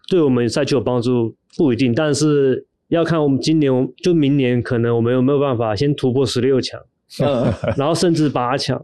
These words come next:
Speaker 1: 然后为赛区争取，比如说独立赛区或者是多一张门票之类的。
Speaker 2: 你说再回到有点像L M S
Speaker 1: 对。
Speaker 2: 台港澳的独立赛区。
Speaker 1: 对，或者是两张门票，或者是直接有一张正赛，十六强正赛门票之类的。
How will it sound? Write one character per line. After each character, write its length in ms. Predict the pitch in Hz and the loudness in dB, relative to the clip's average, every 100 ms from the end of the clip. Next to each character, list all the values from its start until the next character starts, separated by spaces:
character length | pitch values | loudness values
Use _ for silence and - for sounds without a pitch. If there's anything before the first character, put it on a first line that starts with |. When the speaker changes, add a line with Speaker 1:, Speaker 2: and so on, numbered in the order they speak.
| - | -6
Speaker 1:
然 120 | 127 | -2
后 220 | 135 147 | 0 0
为 220 | 156 165 147 | 2 0 0
赛 200 | 160 135 | 0 -2
区 160 | 139 | -2
争 220 | 120 135 | -2 0
取， 500 | 135 123 120 113 113 - | 0 -2 -2 -4 -6 -8
比 80 | 120 | -4
如 100 | 113 | -2
说 360 | 135 135 135 | 0 2 2
独 140 | 131 123 | 0 0
立 80 | 131 | 0
赛 180 | 135 | 0
区 100 | 120 | -2
或 140 | 120 131 | 0 0
者 80 | 113 | 0
是 120 | 123 120 - | -2 -4 -2
多 160 | 135 131 | 0 0
一 40 | |
张 140 | 131 | 0
门 160 | 127 107 | 0 -2
票 240 | 101 113 | -2 -2
之 140 | 101 107 | -2 -4
类 200 | 110 113 | -2 -2
的。 120 | - | -4
Speaker 2:
你 80 | 123 | -4
说 180 | 131 139 | -2 -2
再 260 | 165 147 | 0 0
回 200 | 131 123 | 0 -2
到 600 | 113 123 117 110 110 104 82 | 0 0 0 0 0 0 0
有 100 | 113 | -2
点 100 | 113 | -2
像 160 | 131 | -2
L 160 | 110 113 | 0 0
M 160 | 135 | 0
S 500 | 117 107 107 101 92 131 - | 0 -2 -2 -2 -4 -8 -4
Speaker 1:
对。 160 | 117 | -2
Speaker 2:
台 80 | 113 | 0
港 160 | 113 117 | 0 -2
澳 100 | 127 | -2
的 120 | 117 | -2
独 140 | 113 | -2
立 120 | 117 117 | -2 -2
赛 220 | 117 104 | -2 -4
区。 320 | - 98 95 | -4 -6 -4
Speaker 1:
对， 260 | 110 107 104 | -2 -2 0
或 160 | 147 | 0
者 160 | 127 117 | 0 0
是 320 | - 143 135 | 0 0 2
两 220 | 123 104 | 0 -2
张 180 | 95 131 | -2 -2
门 160 | 120 110 | 0 -2
票， 380 | 110 117 107 - _ _ - | -2 -2 -4 -10 _ _ -2
或 120 | 160 | 0
者 80 | 127 | 2
是 120 | 143 | -2
直 260 | 123 120 | -4 -2
接 100 | 127 | 0
有 120 | 147 123 | 2 2
一 40 | |
张 200 | 127 131 | 0 -2
正 180 | 139 123 | 0 0
赛， 260 | 131 120 | 0 -2
十 140 | 113 123 | -2 -2
六 160 | 135 | 0
强 180 | 123 117 | 0 -2
正 180 | 104 127 | -2 -2
赛 160 | 113 117 | 0 -2
门 160 | 107 | -2
票 200 | 101 117 | -2 -4
之 160 | 110 113 | -2 -2
类 260 | 107 110 | 0 0
的。 100 | 104 | 0